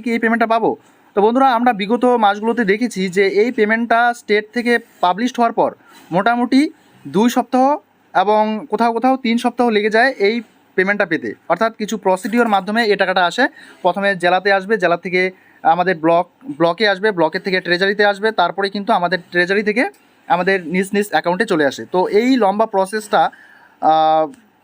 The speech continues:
মোট সময় লাগে গিয়ে এক সপ্তাহ বা বড়জোর দুই সপ্তাহ, কোথাও কোথাও তিন সপ্তাহ লেগে যায়, ঠিক আছে। তো এই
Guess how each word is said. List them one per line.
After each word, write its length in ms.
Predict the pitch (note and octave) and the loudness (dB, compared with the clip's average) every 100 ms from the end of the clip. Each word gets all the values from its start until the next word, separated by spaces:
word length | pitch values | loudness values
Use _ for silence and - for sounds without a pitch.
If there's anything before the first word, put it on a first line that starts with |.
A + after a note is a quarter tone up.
| - | -4
মোট 220 | F3 A#3+ - | 0 0 0
সময় 240 | G#3+ A3 A3+ | -2 0 2
লাগে 160 | G3+ G#3 | 0 -2
গিয়ে 160 | G3 B3 G4+ - _ _ _ _ - G3+ | -2 -2 -2 -10 _ _ _ _ -2 -2
এক 60 | - | -2
সপ্তাহ 280 | G3+ - G#3 C4 - _ - D3+ | -8 -2 0 0 -2 _ -18 -2
বা 80 | E3 D#3+ | 0 2
বড়জোর 340 | E3+ F#3+ A#3+ D4 - D3+ | 0 2 0 -2 -8 -4
দুই 100 | F#3+ | -2
সপ্তাহ, 240 | G3+ - G#3+ B3+ | -4 -2 -2 0
কোথাও 160 | F#3+ F#3 | -2 -2
কোথাও 140 | G#3 A#3 | -2 -2
তিন 80 | F3+ F#3 | -4 -4
সপ্তাহ 200 | E3 F#3+ | -2 0
লেগে 120 | D#3 B2 | 0 0
যায়, 120 | G2+ - - - - _ | -4 -8 -20 -20 -20 _
ঠিক 100 | C#4 A3 | -2 0
আছে। 100 | D3+ - | -2 -4
তো 60 | F3+ F#3 | -4 0
এই 80 | A3 | 2